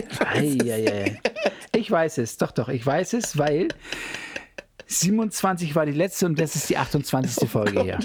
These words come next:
Speaker 1: <laughs> Woher schmeißt Hirn vom Himmel?
Speaker 2: D-, das sagt
Speaker 1: So,
Speaker 2: der
Speaker 1: geht los.
Speaker 2: Richtige, weißt du?
Speaker 1: Geht los.
Speaker 2: Schmeiß Hirn vom Himmel. Ich glaub, ich dreh durch.
Speaker 1: <laughs> Ich glaub,
Speaker 2: Olli.
Speaker 1: mich tritt ein Pferd.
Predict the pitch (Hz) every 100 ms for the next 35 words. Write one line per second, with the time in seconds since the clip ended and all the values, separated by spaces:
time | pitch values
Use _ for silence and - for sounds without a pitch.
0 | - - - - - - - 208 180 175
1 | - 170 156 180 175 165 147 165 165 -
2 | 175 _ - - - - - - - -
3 | - - - - - - - - - _
4 | _ _ _ _ _ - - 269 - 139
5 | - 170 175 156 165 120 120 113 98 104
6 | 160 175 120 113 147 175 - 180 190 339
7 | 139 123 117 107 98 - _ _ _ -
8 | - - - - - - - 120 - 156
9 | 147 - 151 135 143 110 - - _ -
10 | - - - - - 107 - - 214 143
11 | 135 - 135 - 117 113 104 87 78